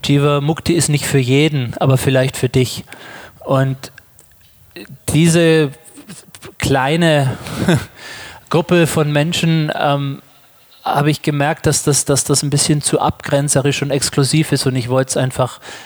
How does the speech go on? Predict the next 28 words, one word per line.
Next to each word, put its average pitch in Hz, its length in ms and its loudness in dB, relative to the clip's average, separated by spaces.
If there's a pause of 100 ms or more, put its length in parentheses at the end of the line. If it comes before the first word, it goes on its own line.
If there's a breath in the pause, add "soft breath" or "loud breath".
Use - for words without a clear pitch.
mehreren 131 600 4
Menschen 113 340 -2
zugänglich 117 480 -6
machen. 113 320 -4
Und 117 160 -6 (380 loud breath)
durch 127 180 0
viele 139 240 2
andere 156 260 0
Sachen, 139 300 0
die 135 60 2
ich 131 100 -2
getan 135 380 0
habe, 127 120 0
hatte 131 200 -2
ich 135 100 -2
halt 135 160 2
eine 139 80 -4
gewisse 127 380 2
Aufmerksamkeit, 127 840 0
sodass 123 300 -2
ich 123 140 -2
dachte, 127 320 -2
das - 160 -2
kann 127 160 -2
ich 127 100 -2
jetzt 131 220 -2
nutzen, 139 340 -2
um, 123 160 0